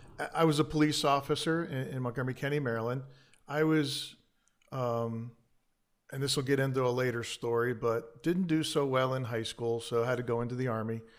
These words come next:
Um, and then the Army paid for my college, and I took some night courses. And over the time, I, I saw the, even though my, my degree was in criminal justice, I saw the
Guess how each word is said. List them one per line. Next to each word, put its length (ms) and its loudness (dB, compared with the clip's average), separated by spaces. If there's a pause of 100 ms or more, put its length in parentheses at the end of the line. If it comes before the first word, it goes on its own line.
(240)
Um, 320 -4
and 100 -4
then 120 0
the 100 -2
Army 240 0
paid 240 -4
for 120 -8
my 100 -2
college, 400 -4
and 80 -4
I 20 -6
took 220 -8
some 160 -8
night 240 0
courses. 580 -6
And 160 -6 (500)
over 220 6
the 80 2
time, 400 2
I, 140 0 (100)
I 80 -4
saw 260 0
the, 220 -2 (140)
even 180 2
though 100 2
my, 140 4 (180)
my 120 -4
degree 340 2
was 160 2
in 80 -2
criminal 300 -4
justice, 440 0
I 60 -2
saw 320 2
the 300 0